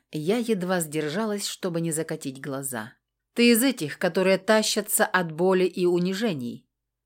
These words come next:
Нравится, когда тебя бьют и пинают злобные тётки в чёрной коже. Извращуга. Как же приятно, что ты тратишь столько мозговых усилий, пытаясь постигнуть мою внутреннюю суть,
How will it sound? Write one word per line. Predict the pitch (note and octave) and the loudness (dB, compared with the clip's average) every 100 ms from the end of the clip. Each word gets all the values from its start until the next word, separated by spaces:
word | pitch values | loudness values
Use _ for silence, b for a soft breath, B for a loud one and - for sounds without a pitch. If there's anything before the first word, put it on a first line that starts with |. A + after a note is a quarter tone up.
| - | -2
Нравится, | F#3 A3+ A3+ G#3+ G#3 G#3+ | 4 6 4 2 0 2
когда | G#3 G3+ | 4 4
тебя | G3+ F#3+ F3+ | 2 2 2
бьют | F3 A#3+ B3+ A#3 | 0 0 -2 -2
и | G3+ | -2
пинают | G#3 G3+ G#3 G#3 | 0 4 4 4
злобные | F3+ G#3 G#3 G3 G#3 G#3 | 2 4 4 2 0 0
тётки | G#3 D4 - C#3+ | -2 -4 -4 -8
в | C3+ | -8
чёрной | - D#3 D3 D3 D3+ | -2 -2 0 -2 -4
коже. | D3 C#3 C3+ C3+ C3+ _ | -2 -2 -2 -8 -10 _
Извращуга. | - E3 F3 F#3 F#3 - A#3 D#3 A#2 - _ _ _ _ _ | -6 -2 0 0 0 0 0 -2 -6 -10 _ _ _ _ _
Как | C#3 C3+ | -4 -2
же | - C#3+ | -4 -4
приятно, | C#3 C#3 D#3 C4 - C3+ C3 | -6 -4 -2 -2 -4 -8 -6
что | - D#3+ D3+ | -6 -6 -4
ты | D#3+ | -4
тратишь | D#3 D#3 D#3+ D#3+ D3+ | -2 -2 -2 -4 -4
столько | - - - C#4 B3 A#3 | -4 -4 -2 -2 -2 -2
мозговых | G#3+ G3+ F#3+ G#3 G#3+ A3 - | 0 -2 0 0 0 -4 -6
усилий, | E3+ - - F4 C4 C3+ B2 _ _ _ _ | -6 -6 -2 -2 -2 -4 -10 _ _ _ _
пытаясь | F3+ - E3 D#3+ E3 - | -2 2 4 4 2 -2
постигнуть | C#3 C3+ - - C4 A3+ A#3+ A#3 | -4 -4 -4 -4 -2 0 0 0
мою | G3+ G#3 | 0 0
внутреннюю | F#3 F3 F#3 F3+ F#3 F3+ F#3 F#3+ | 0 -2 -2 -2 -2 -2 -2 -4
суть, | - - B3 E3 - | -6 -4 -4 -6 -10